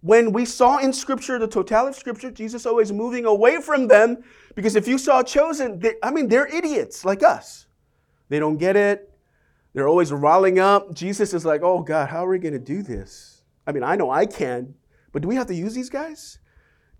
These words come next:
He would isolate himself and, "Father, oh, Lord." He would vent to the Father about them. But the worst day of his life,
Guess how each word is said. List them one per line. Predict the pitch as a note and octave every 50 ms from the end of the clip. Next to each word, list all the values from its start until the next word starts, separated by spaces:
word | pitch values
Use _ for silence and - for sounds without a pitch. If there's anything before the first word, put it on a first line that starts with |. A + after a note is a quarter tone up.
| _ _
He | A#3+ A#3
would | A3+ A3 G#3 G#3
isolate | A#3 B3+ D4 C#4+ D4 C4+ A#3+ A3+ A3
himself | A3 G#3 G3+ A3 A3 G3+
and, | G3 F#3
"Father, | - G#3 G3+ G#3 G#3 G#3 G#3+ G#3+ G#3
oh, | F#3 F#3 F3+ F3 E3
Lord." | D#3+ D#3 C#3 D3 D3 D#3+ D#3+ D#3 D3+ D3 D3+ C3+ B2 - _ _ _ _ _ _ _ _ _ _ _
He | _ G#3+
would | G#3 F#3+ F3+
vent | G3+ G#3 G#3 G#3 A3
to |
the | A3 G#3+
Father | G#3+ A3 G#3 G#3+ G3+ E3 A#2+ C#3
about | D#3 D3 C#3+ C#3 C#3
them. | B2+ A2+ G#2+ _ _ _ _ _ _ _ _ - _ _ _ _ _ _ _ _ _ _ _ _ _ _ _ _ _ _
But | - G#3 G3
the | G3+ F#3
worst | G3+ B3+ D4+ D4 -
day | D4+
of | C#4+ C4+
his | B3 C4+ B3 B3
life, | B3 B3+ A3+ E3 D3+ F#3+ - _ _ _